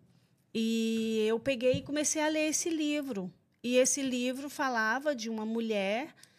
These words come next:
né, o, a história não é muito interessante, também não vou falar sobre ela, mas falava dessa mu-, de uma mulher que foi pra, pra Suíça, na região francesa,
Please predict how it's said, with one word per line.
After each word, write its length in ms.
né, 340
o, 260
a 160
história 520
não 100
é 60
muito 240
interessante, 540
também 180
não 80
vou 120
falar 220
sobre 280
ela, 240
mas 240
falava 440
dessa 240
mu-, 160
de 100
uma 100
mulher 340
que 140
foi 300
pra, 800
pra 160
Suíça, 560
na 100
região 400
francesa, 800